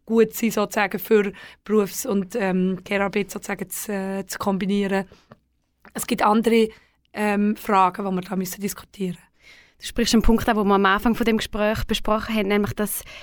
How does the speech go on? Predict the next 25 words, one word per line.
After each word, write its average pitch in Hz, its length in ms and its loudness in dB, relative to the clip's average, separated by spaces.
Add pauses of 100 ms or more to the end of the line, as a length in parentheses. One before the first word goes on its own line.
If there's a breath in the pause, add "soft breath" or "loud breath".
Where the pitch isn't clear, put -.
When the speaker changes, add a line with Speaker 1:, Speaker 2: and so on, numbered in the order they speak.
(140 loud breath)
Speaker 2:
die 208 60 4
Empfängerinnen 226 760 2
von 220 140 -4
dieser 196 180 0
Eizellenspende 196 720 -2
häufig - 480 -6 (380 loud breath)
älter 240 580 2
sind. 269 580 2 (960 loud breath)
Wo 220 160 2
siehst - 540 0
du 269 540 2 (440)
Bedarf 226 840 2 (500)
an 208 440 4 (140)
Veränderung 220 800 2 (260)
in 214 120 -10
der 214 100 -2
Gesellschaft? - 1000 0 (540 loud breath)
Du 240 80 0
hast 214 60 0
es - 80 -2
angesprochen, 185 720 -2
dass, - 200 -8
dass - 180 -10
sich 202 140 -4
die 190 300 2